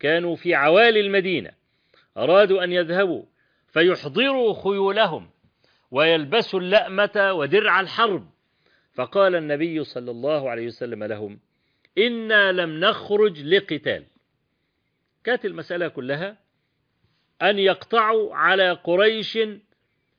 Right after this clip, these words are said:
آه، الطريق ويستلبوا العير. ليه؟ لأن قريشاً أخذت أموال هؤلاء. أدي صهيب الرومي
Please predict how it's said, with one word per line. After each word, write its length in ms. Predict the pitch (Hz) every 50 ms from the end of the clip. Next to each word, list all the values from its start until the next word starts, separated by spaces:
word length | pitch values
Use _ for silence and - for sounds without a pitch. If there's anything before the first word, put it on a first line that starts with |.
| _ _ _ _ _ _ _ _ _ _ _ -
آه، 220 | 139 143 151 - 165
الطريق 560 | 147 _ _ _ 170 165 175 185 170 127 - _ _ _ - _ _ _ _ _ _ _ _ _ _ _ _ _ _ _ _ _ _ _ _
ويستلبوا 800 | - 131 165 190 202 196 - - _ - 233 233 214 202 170 175
العير. 400 | 165 160 151 165 156 127 95 - _ _ _ _ _ _ _ _ _ _ _ _ _ _ _ _ _ _ _ _ _ -
ليه؟ 360 | 139 185 226 214 170 104 85 _ _ _ _ _ _ _ _ _ _ _ _ _ _ _
لأن 280 | 107 143 196 226 226 233
قريشاً 720 | 240 - 208 220 247 262 262 247 - - 240 233 220 214 _ _ _ _ _ _ _ _ _ -
أخذت 520 | 254 262 - 233 226 190 202 190 190 -
أموال 420 | 175 190 185 196 226 247 247 233
هؤلاء. 760 | 226 196 180 190 190 190 202 202 220 247 240 196 - - _ _ _ _ _ _ _ _ _ _ _ _ _ _ _ _ _ _ -
أدي 240 | 131 165 170 175 165
صهيب 360 | - 175 180 214 254 240 214
الرومي 460 | 208 208 233 262 269 240 160 98